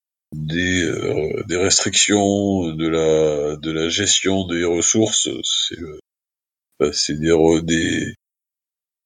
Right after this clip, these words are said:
des thématiques qui vont devenir de plus, malheureusement, de plus en plus présentes et actuelles, euh, au fur et à mesure qu'on a,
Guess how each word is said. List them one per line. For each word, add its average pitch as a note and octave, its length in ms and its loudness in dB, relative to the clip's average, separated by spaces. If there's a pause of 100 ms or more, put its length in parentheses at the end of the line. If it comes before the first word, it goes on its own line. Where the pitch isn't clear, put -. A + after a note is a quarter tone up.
des E2+ 80 2
thématiques G2 520 0
qui F2 100 -4
vont F2 140 -2
devenir F2 380 0
de E2+ 100 -4
plus, F2 340 -6
malheureusement, F#2 640 2
de E2+ 140 0
plus F2+ 320 -4
en F2 160 -2
plus F2 340 -4
présentes G2 640 2
et D#2 180 2
actuelles, F#2+ 600 2
euh, C#2 460 -4 (840)
au F2+ 80 -4
fur F#2+ 280 2
et F#2 40 4
à F2 60 2
mesure F2 340 0
qu'on E2+ 220 0
a, D2+ 520 -4